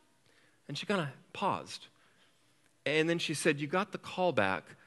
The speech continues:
but she said it in a very apologetic tone. Like, it wasn't a, "Woohoo, you got a call back." It was more like a, "You got a call back, honey. Um,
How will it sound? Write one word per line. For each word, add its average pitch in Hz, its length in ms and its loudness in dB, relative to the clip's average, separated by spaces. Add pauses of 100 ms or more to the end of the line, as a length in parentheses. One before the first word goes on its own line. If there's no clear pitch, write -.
(240)
but 147 100 -4
she - 160 -2
said 220 300 2
it 240 80 4
in 208 80 2
a - 20 -2
very 170 240 2
apologetic 147 1040 -2
tone. 160 520 -8 (800)
Like, 175 160 8
it 180 120 8
wasn't 233 360 10
a, 160 80 12
"Woohoo, 523 800 12
you 392 60 12
got 349 120 12
a - 20 12
call 349 160 12
back." 233 220 12
It - 20 6
was 202 120 4
more 254 120 12
like 214 220 12
a, 180 160 8 (1000)
"You 247 60 -6
got 320 140 6
a - 20 -6
call 349 220 2
back, 285 180 4
honey. 220 320 -4 (400)
Um, 147 500 -4